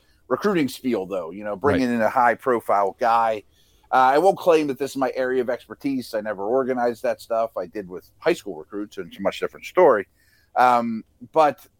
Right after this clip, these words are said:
Speaker 1: there's far fewer of them than ever. I mean, remember when these guys used to,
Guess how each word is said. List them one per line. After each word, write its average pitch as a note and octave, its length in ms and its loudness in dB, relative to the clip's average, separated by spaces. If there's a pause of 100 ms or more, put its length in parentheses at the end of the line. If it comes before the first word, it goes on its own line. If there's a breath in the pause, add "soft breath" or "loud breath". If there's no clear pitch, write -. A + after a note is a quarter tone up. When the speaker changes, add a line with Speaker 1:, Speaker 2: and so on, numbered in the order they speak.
(120)
Speaker 1:
there's D#3+ 260 0
far G#3 400 6
fewer C#3+ 400 0
of A#2 120 4
them G#2 140 -6
than G2+ 120 -8
ever. D#2+ 360 2
I F#2 40 -6
mean, A#2 140 -4
remember E3+ 300 2
when D#3+ 100 0
these D3+ 160 -4
guys C#3 300 2
used C#3 180 -6
to, A#2+ 220 -4